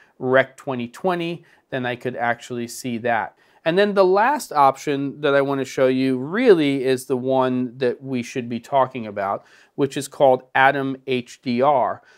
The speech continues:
And when I hit that, we see a considerable change in terms of the image, and for good reason, because if we were using an S D R, or standard dynamic range monitor, we could monitor that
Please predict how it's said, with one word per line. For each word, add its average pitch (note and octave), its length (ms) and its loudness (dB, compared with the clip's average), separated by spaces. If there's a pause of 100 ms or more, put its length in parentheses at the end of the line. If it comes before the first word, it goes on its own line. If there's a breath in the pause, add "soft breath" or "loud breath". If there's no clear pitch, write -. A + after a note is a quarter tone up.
(160 soft breath)
And C#3 300 -2
when F3 200 0
I E3+ 120 4
hit G#3+ 340 -2
that, D3 420 2
we D3 160 -8
see D3+ 380 -8
a D3+ 140 -6
considerable D#3+ 1120 0
change B2 520 -6
in B2 140 -4
terms C3 380 -4
of B2 240 -2
the A#2+ 200 -8
image, A2+ 460 -10 (340 loud breath)
and D3 200 0
for D#3 160 0
good E3 260 2
reason, D#3+ 520 -2
because C#3+ 560 2 (380 soft breath)
if D#3+ 180 0
we G3+ 180 0
were F#3+ 180 4
using E3 420 -2
an C#3 100 -6
S D#3+ 260 -4
D C#3 180 -6
R, A2 280 0
or B2 160 -4
standard B2+ 400 -6
dynamic A#2+ 440 -6
range A#2 300 -6
monitor, F3 560 0
we C#3 220 -4
could C3 280 -2
monitor B2+ 680 -2
that A2+ 500 -2